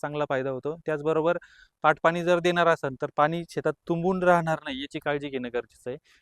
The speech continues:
ड्रिप जर असेल तर ड्रिपचं सुद्धा जे नियोजन आहे, तर आपण ड्रिपद्वारे जर पाणी देणार असेल तर शक्यतो त्याच्यामध्ये जो गॅप आहे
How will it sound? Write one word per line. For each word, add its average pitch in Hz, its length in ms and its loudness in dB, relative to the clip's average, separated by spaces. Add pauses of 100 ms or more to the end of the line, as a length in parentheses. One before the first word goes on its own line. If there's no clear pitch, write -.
(120)
ड्रिप 165 280 0
जर 180 180 4
असेल 175 320 2 (100)
तर 180 80 4
ड्रिपचं 170 480 -4
सुद्धा 170 320 0
जे 165 140 -6
नियोजन 160 440 -8
आहे, 147 120 -8
तर 156 40 0
आपण 147 320 -2
ड्रिपद्वारे 156 800 -2
जर 151 180 -6
पाणी 147 180 -4
देणार 143 200 -6
असेल 151 340 -6
तर 214 60 -2 (440)
शक्यतो 190 640 2 (100)
त्याच्यामध्ये 175 400 0
जो 170 180 0
गॅप 165 240 8
आहे 123 140 -2